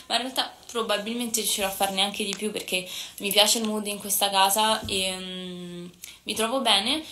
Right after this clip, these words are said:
proprio mi sveglio che, che, che voglio fare, capito? Quindi molto probabilmente troverò la voglia di fare anche più live. E, mm, niente, non so che dire, non trovo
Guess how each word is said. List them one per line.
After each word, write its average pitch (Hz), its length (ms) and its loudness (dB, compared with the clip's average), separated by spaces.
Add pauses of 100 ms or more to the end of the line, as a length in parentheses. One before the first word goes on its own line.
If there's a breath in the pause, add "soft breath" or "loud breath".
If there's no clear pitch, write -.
(100)
proprio 220 540 0
mi 226 180 -4
sveglio 226 540 2
che, 190 840 0 (420 loud breath)
che, - 220 -6
che 240 320 2
voglio 277 220 -4
fare, 202 340 -4
capito? 208 340 -10
Quindi 226 540 -2 (440)
molto 233 380 0
probabilmente 226 460 2
troverò 202 260 2
la 190 100 6
voglia 190 240 4
di 185 140 -4
fare 185 260 4
anche 185 280 -2
più 202 160 -8
live. 175 500 -2 (1700 loud breath)
E, 220 640 2
mm, 220 440 -6 (760)
niente, - 540 -8
non 220 200 -18
so - 200 -8 (180)
che - 180 -10
dire, 110 220 -6
non 101 160 -10
trovo 196 1040 -10